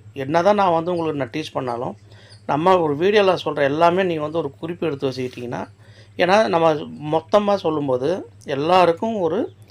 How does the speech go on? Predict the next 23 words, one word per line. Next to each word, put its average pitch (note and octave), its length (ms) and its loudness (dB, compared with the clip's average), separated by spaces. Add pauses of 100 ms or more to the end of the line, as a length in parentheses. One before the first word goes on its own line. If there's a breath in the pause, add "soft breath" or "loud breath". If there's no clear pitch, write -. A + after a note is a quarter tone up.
(360 loud breath)
ஒரு - 220 -4
கன்ஃபியூஷன் F3 460 -2
வரதான் D3 340 0
செய்யுது. A#2+ 320 -8
இப்ப C3 160 -8
நான் D3 140 0
இவ்வளோ C#3 300 0
மருந்து D3+ 260 -4
சொன்னேன், D#3 400 -2 (420 soft breath)
எந்த E3+ 320 2
மருந்து G3+ 320 4
எப்ப F3 320 4
அடிக்கணும் F3 320 0
அப்படிங்கிறது D#3 560 -2
ஒரு E3+ 140 4
மிகப்பெரிய D#3+ 460 2
ஒரு C#3+ 140 0
மில்லியன் D#3 340 -4
டாலர் C#3+ 260 0
கேள்வி E3+ 260 -4
உங்க C#3 180 -4
எல்லாருக்கும் C3+ 400 -2
வரும் A2+ 220 -10